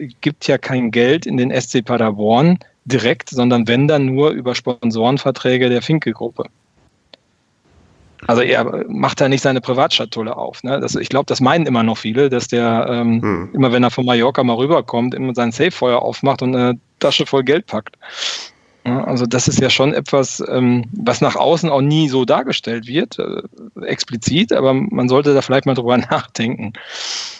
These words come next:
Speaker 1: So, und was jetzt ein Wilfried Finke, wo ich mir ehrlich gesagt kaum vorstellen kann, dass der diesen Verein vor die Hunde gehen lässt. Ich meine, das ist sein Lebenswerk.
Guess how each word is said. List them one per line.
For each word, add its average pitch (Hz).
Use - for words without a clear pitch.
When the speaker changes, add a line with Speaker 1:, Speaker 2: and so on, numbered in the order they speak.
Speaker 1:
So, 120
und 120
was 139
jetzt 165
ein 127
Wilfried 143
Finke, 180
wo -
ich 147
mir 160
ehrlich 165
gesagt 151
kaum 220
vorstellen 151
kann, 135
dass 127
der 131
diesen 127
Verein 135
vor -
die 120
Hunde 175
gehen 113
lässt. 110
Ich 117
meine, 120
das -
ist 139
sein 110
Lebenswerk. 139